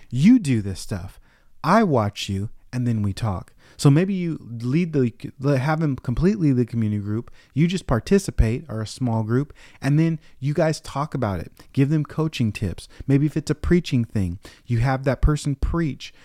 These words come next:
or lead that event, and you just watch from the behind the scenes so you can give good coaching tips. Uh, lastly, after you, after I do, you watch, I do, you help, you do, I help, you do,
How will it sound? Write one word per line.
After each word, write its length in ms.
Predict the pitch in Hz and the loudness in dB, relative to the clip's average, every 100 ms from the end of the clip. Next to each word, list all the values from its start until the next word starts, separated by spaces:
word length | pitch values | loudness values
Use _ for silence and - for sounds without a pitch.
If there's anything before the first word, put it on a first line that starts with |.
| - | -12
or 180 | 110 117 | -6 -2
lead 400 | 117 147 180 160 | 2 4 4 2
that 180 | 135 107 | 0 0
event, 460 | 92 101 90 - - | -2 -2 -4 -8 -8
and 180 | 113 120 | -2 0
you 100 | 151 | 0
just 280 | 165 165 - | 0 -4 -2
watch 340 | 139 147 - | 0 0 -2
from 160 | - 135 | -2 0
the 80 | 113 | 0
behind 460 | 117 113 123 143 | 0 0 0 0
the 60 | 117 | 0
scenes 360 | - 110 104 | -2 -4 -4
so 80 | - | -6
you 60 | 113 | -4
can 140 | 113 | -4
give 180 | 107 98 | -4 -2
good 200 | 123 127 | -2 -2
coaching 400 | - - - 95 | 0 -2 0 -4
tips. 360 | - 87 - - - - - 107 | -4 -8 -10 -18 -20 -20 -10 -6
Uh, 160 | 98 95 | -4 0
lastly, 480 | 123 139 - 156 | 2 0 0 0
after 220 | 139 - 135 | 2 0 -2
you, 300 | 127 127 - | 0 -2 -2
after 380 | 120 - 123 110 - - | -4 0 0 0 -8 -10
I 220 | 101 127 | 0 2
do, 360 | 139 143 143 143 _ - | 4 4 4 0 _ -6
you 220 | 107 127 | -2 0
watch, 500 | 123 120 123 - - - | 0 -2 -4 -12 -16 -6
I 180 | 117 131 | -2 0
do, 340 | 120 131 131 - | 2 0 0 0
you 220 | 120 127 | 0 2
help, 360 | 113 110 - - | 0 -2 -6 -6
you 240 | 107 131 | 2 2
do, 300 | 123 120 123 - | 4 0 -2 -4
I 200 | 117 127 | 0 0
help, 340 | 101 101 - - | 0 -4 -8 -12
you 220 | 104 120 | -2 0
do, 280 | 123 113 110 | 0 0 -2